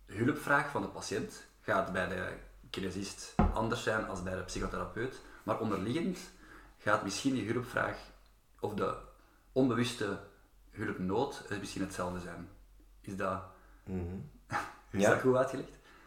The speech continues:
Speaker 2: Ja, ik, ik denk dat je daar iets heel interessants raakt, hè, want de vraag is natuurlijk of, ehm, die hulpvraag verschilt. Ehm, ik, ik denk het niet, hè. Ik denk dat,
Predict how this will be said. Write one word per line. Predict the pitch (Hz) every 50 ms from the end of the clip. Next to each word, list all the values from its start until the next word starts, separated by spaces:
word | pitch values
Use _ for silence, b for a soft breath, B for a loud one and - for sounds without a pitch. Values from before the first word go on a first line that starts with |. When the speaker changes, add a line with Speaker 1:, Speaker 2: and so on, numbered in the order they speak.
| b b b
Speaker 2:
Ja, | b - 156 190 214
ik, | - - - - - - B B B B
ik | B 107 104
denk | 120 120 120
dat | 123 123 123
je | 127 110
daar | 113 110 104
iets | 104 104 -
heel | 117 107 104
interessants | 101 - - - - 120 131 147 143 - -
raakt, | - 85 147 - - -
hè, | 147 139
want | 123 113 - - B B B B B B
de | B 90 95 95
vraag | 92 87 95 104 117 131 160 156
is | 156 165 156 -
natuurlijk | 135 120 120 117 - 139 139 151 175 185 185 196 196 190 - - B B B B B B B B B
of, | B - 233 - - - - - - - - - - - - b b b b b b b b b b
ehm, | - - 95 95 95 92 92 92 90 87 85 85 85
die | 85 95 90
hulpvraag | 85 104 135 170 - - - - 120 113 110 104 - -
verschilt. | - - - - - - 165 - - - - - -
Ehm, | 101 92 - - - - - - -
ik, | - 127 113 - -
ik | - 131 110 98
denk | 120 147 185 185 185
het | 117 -
niet, | 107 107 104 95 - - - -
hè. | - 165 190 B B B B B B
Ik | B 113 98 95
denk | 120 110 113 113 -
dat, | 113 107 - - -